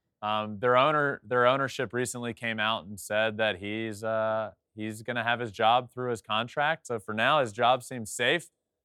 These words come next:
Um, but what, I, I have so many thoughts on him and the direction that he's gone with this team, the way he's handled, um, the, the leader in the dugout. He had Mike Shildt there, who was great and a finalist for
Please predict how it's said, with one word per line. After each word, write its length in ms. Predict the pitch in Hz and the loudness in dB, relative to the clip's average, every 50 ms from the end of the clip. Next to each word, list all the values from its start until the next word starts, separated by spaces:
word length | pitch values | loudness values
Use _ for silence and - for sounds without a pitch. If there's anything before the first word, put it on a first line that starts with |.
| _ _ _ _ _ - | _ _ _ _ _ -6
Um, 320 | 90 95 98 95 92 95 | -2 0 0 0 0 0
but 200 | 90 131 135 113 | 2 2 2 2
what, 320 | 131 151 160 156 123 - _ _ _ _ _ - - | 2 2 2 2 2 -2 _ _ _ _ _ -4 -4
I, 140 | 151 123 - _ _ _ - - - - _ _ _ _ _ _ _ _ _ _ _ - | -4 -4 -4 _ _ _ -10 -10 -10 -12 _ _ _ _ _ _ _ _ _ _ _ -10
I 120 | 139 135 | -2 2
have 200 | 147 151 131 113 | 2 2 2 2
so 180 | - - 147 143 | 0 -2 -2 0
many 180 | 147 143 131 | 0 -2 -4
thoughts 360 | 113 - 131 120 120 117 - | 0 2 4 4 4 4 0
on 100 | 117 110 | -6 -6
him 240 | 104 107 113 113 110 | -4 -4 -4 -4 -4
and 80 | 107 101 | -4 -6
the 60 | 101 | -6
direction 440 | 92 101 107 110 110 107 - - 104 | -2 0 2 2 2 2 -2 -10 -6
that 120 | 104 98 98 | -6 -4 -4
he's 180 | 104 101 90 | -4 -6 -4
gone 400 | 90 107 101 101 101 101 98 98 | -2 0 0 2 2 0 -2 -4
with 140 | 95 92 - | -8 -12 -10
this 180 | - 92 87 - | -12 -12 -12 -12
team, 360 | - - 127 127 131 131 123 | -10 -8 -6 -6 -6 -4 -4
the 80 | 110 | -2
way 220 | 104 107 110 110 104 | 0 2 2 2 2
he's 180 | 107 110 98 - | 0 -4 -8 -6
handled, 520 | - 107 110 113 110 113 107 107 101 95 - _ _ _ _ _ _ _ - | -4 -4 -2 -2 0 0 0 -2 -2 -6 -10 _ _ _ _ _ _ _ -8
um, 460 | 92 90 90 87 85 85 85 85 80 - _ _ _ _ _ _ _ - 110 92 | -6 -4 -4 -4 -4 -6 -8 -12 -16 -20 _ _ _ _ _ _ _ -18 -10 -6
the, 420 | 107 107 101 95 92 90 78 - _ _ - | -2 -2 -2 -2 -2 -4 -8 -10 _ _ -12
the 120 | 98 110 107 | -6 -4 -2
leader 380 | 107 127 143 156 160 151 143 | 0 2 2 4 6 6 4
in 100 | 139 131 | 4 2
the 80 | 113 101 | 0 -4
dugout. 540 | 87 98 120 131 151 151 156 151 165 165 139 | 0 2 4 4 6 6 6 6 6 6 4
He 80 | 131 | 2
had 160 | 120 110 107 | 0 0 0
Mike 200 | 110 117 127 123 | 2 0 0 0
Shildt 360 | - - - 139 135 139 131 - | 0 -4 0 2 2 2 2 2
there, 240 | 151 139 139 131 | 2 2 2 2
who 80 | 131 120 | 0 -2
was 160 | 104 101 87 95 | -2 -4 -6 -8
great 320 | 87 107 110 120 131 143 | -6 -2 0 2 2 2
and 120 | 131 117 | 0 -2
a 40 | 107 | -6
finalist 640 | 104 - - 117 120 123 127 123 127 123 117 - - | -6 -2 0 0 2 2 0 -2 -2 -4 -4 -6 -4
for 340 | - 117 110 107 101 - | -2 0 0 0 0 -4